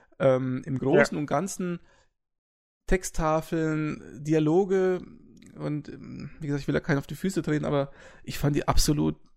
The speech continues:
Speaker 1: naiv und kindisch. Ja, ich, also als Beispiel mal, da kommt man irgendwann mal in dieses, äh, in diese Universität. Ähm,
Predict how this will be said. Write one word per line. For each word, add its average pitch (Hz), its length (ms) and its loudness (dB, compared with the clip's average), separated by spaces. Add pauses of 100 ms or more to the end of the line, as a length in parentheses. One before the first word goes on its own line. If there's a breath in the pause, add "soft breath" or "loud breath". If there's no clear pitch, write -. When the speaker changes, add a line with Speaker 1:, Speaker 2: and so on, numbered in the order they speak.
(120)
Speaker 1:
naiv 135 400 2
und 147 100 2
kindisch. 202 480 2
Ja, 151 180 0
ich, - 280 -8
also 143 140 0 (180)
als 131 160 0
Beispiel 151 420 0
mal, 151 260 2 (280 loud breath)
da - 60 -2
kommt 156 180 -2
man 156 120 2
irgendwann 156 280 2
mal 147 140 4
in 139 80 -2
dieses, 131 560 -2
äh, 123 340 0 (220)
in 135 100 -4
diese 123 200 -2
Universität. 139 800 2 (600 loud breath)
Ähm, 139 480 2